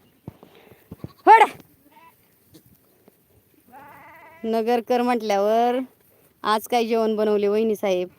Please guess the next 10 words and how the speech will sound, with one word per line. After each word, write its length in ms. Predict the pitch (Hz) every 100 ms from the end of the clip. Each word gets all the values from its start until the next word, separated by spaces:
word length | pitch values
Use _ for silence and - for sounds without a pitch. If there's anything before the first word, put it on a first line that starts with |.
| - - -
आज, 340 | 226 277 254
अं, 1120 | 302 269 262 254 254 247 240 233 226 226 226 214
सकाळी 360 | 294 311 277 269
ना 120 | 262
दूध 220 | 254 294
भाकर 280 | 294 370 269 220
खाल्ली 220 | 262 254
होती 340 | 269 226 370 320 - - _ _ - _ -
आणि, 340 | - 202 220 220
अं, 400 | 214 196 202